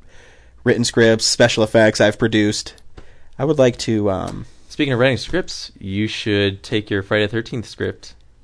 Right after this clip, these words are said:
Speaker 2: and publish that.
Speaker 1: <laughs> I should. Can I get
Speaker 2: 'Cause
Speaker 1: in
Speaker 2: they have,
Speaker 1: trouble
Speaker 2: like,
Speaker 1: for
Speaker 2: those
Speaker 1: that?
Speaker 2: screenplays, like, on the shelf, you know,
Speaker 1: Yeah.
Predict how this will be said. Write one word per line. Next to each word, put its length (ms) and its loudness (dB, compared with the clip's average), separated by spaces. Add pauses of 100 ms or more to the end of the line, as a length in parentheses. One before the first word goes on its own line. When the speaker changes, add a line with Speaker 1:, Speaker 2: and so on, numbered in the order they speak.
(140)
Speaker 2:
and 180 -6
publish 320 -4
that. 380 -12
Speaker 1:
<laughs> 60 -6
I 300 0
should. 480 -2 (560)
Can 180 -8
I 120 -2
get 120 0
Speaker 2:
'Cause 80 -2
Speaker 1:
in 40 2
Speaker 2:
they 60 2
have, 100 2
Speaker 1:
trouble 100 0
Speaker 2:
like, 120 2
Speaker 1:
for 60 -2
Speaker 2:
those 180 0
Speaker 1:
that? 60 -14
Speaker 2:
screenplays, 600 -2
like, 180 -4
on 140 -6
the 60 -6
shelf, 540 -8
you 80 -8
know, 60 2
Speaker 1:
Yeah. 220 4